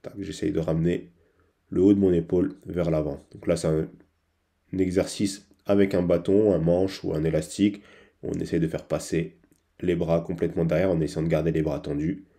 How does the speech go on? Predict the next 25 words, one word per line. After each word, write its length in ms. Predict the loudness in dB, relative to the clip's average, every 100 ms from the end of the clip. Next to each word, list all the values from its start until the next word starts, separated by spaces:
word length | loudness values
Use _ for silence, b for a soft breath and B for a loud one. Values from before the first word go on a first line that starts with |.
| b b -12
Un 100 | -10
classique 380 | -8 -8 -6 -4
de 60 |
la 60 | -4
musculation. 680 | -4 -4 -4 -2 -4 -4 -10 _ _ _ B B B -14
Ensuite, 240 | -6 -4
je 60 | -2
fais 60 |
du 120 | -2 -2
travail 280 | 0 2
de 80 | 2
suspension, 680 | 0 -6 -6 -6 -2 -4 -4 _ _ -20 _ _ _ _ B B B B B -4
où 80 | 4
là, 160 | 4
je 120 | 4
viens 360 | 2 0 -2 -6 -10
les 140 | 0 2
bras 240 | 4 6
légèrement 380 | 6 6 2 0
fléchis 580 | -2 -4 -2 -6 -6 -12 _ _ _ _ _ _ _ _ _ _ _ _ _ _ _ _ _ _ _ _
et 300 | -2 -2 -4 _ -10
je 140 | -4
bloque 300 | 2 4 4
la 100 | 2
position 640 | 0 -2 -2 -4 -2 -2